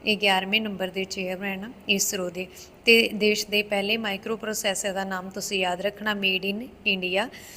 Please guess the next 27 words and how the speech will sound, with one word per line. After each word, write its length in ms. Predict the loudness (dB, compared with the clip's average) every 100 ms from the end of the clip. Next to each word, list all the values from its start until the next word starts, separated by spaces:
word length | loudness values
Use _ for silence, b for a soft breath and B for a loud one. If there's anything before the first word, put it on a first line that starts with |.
| B B -20 -4
ਥਰਟੀ 360 | 4 4 6 4
ਟੂ 160 | 4
ਬਿੱਟ 260 | -2 -4 0
ਦਾ 160 | 4 4
ਹੋਵੇਗਾ 340 | 4 2 0
ਤੇ 120 | 2
ਇਸ 160 | 0 2
ਦਾ 120 | 0
ਨਾਮ 300 | 0 0 0
ਆ 60 | 0
ਵਿਕਰਮ 440 | 0 0 0 0 0
ਥਰਟੀ 460 | 0 0 0 0
ਟੂ 220 | 2 -2 -6 -10 -6
ਜ਼ੀਰੋ 320 | 0 2 2
ਵਨ। 280 | 0 -4 -4 -12 B B -2
ਥਰਟੀ 300 | 0 4 2
ਟੂ 160 | 2 -4
ਕਿਉਂ 220 | -2 -2
ਰੱਖਿਆ 300 | -2 2 4
ਗਿਆ? 140 | 2
ਕਿਉਂਕਿ 260 | 0 2 4
ਇਹ 60 |
ਥਰਟੀ 300 | 4 2 0
ਟੂ 120 | 0 2
ਬਿੱਟ 240 | 0 2
ਦਾ 160 | 2
ਵਾ 140 | 2